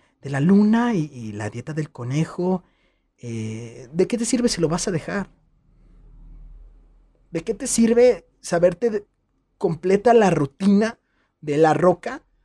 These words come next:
si, si, si no la vas a llevar a cabo, si no lo vas a hacer? ¿No?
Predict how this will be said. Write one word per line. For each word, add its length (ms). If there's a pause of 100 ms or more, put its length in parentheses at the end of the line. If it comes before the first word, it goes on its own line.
(160)
si, 600 (960)
si, 320
si 220
no 100
la 100
vas 200
a 20
llevar 160
a 60
cabo, 240
si 180
no 80
lo 100
vas 140
a 40
hacer? 260 (1900)
¿No? 240